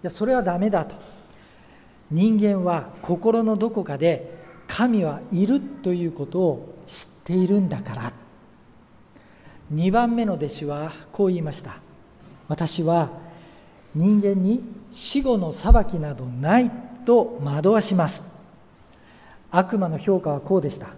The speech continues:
「それもダメだ。人間は罪に対して必ず裁きがあるということを感じているのだから」。そして三番目の弟子がサタンに向かってこう言いました。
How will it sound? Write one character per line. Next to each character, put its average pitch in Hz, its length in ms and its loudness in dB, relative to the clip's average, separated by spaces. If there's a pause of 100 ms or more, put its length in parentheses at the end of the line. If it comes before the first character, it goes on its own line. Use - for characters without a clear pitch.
(180)
「そ - 220 -6
れ 175 120 4
も 226 120 6
ダ 180 140 6
メ 208 100 6
だ。 196 180 4 (440)
人 190 240 2
間 190 180 2
は 190 260 0 (280)
罪 254 300 0
に 190 140 0
対 190 220 -4
し - 140 -12
て 190 260 -2 (260)
必 277 220 -4 (280)
ず 233 140 -10
裁 240 300 -2
き 220 120 -6
が 175 100 -2
あ 180 60 -2
る 214 100 -2
と - 180 -10
い 180 60 -2
う 165 60 -6
こ 160 100 -8
と 208 180 0
を 175 300 0 (100)
感 269 360 -6
じ 247 140 -8
て 240 80 -6
い 233 80 0
る 208 100 0
の 165 100 -2
だ - 120 -10
か - 120 -16
ら」。 - 200 -14 (1080)
そ 226 160 -4
し - 100 -8
て 214 240 2 (360)
三 220 400 -2
番 214 180 2
目 208 100 2
の 170 100 -2
弟 143 160 -4
子 147 220 -8
が 143 300 -6 (400)
サ 190 200 -2
タ 170 100 -4
ン 147 80 -4
に 139 60 -6
向 139 140 -6
か 156 120 -4
っ - 20 -10
て 208 140 -4
こ 180 160 -4
う 160 40 2
言 147 100 -2
い 139 40 -6
ま 131 80 -8
し - 100 -14
た。 - 180 -16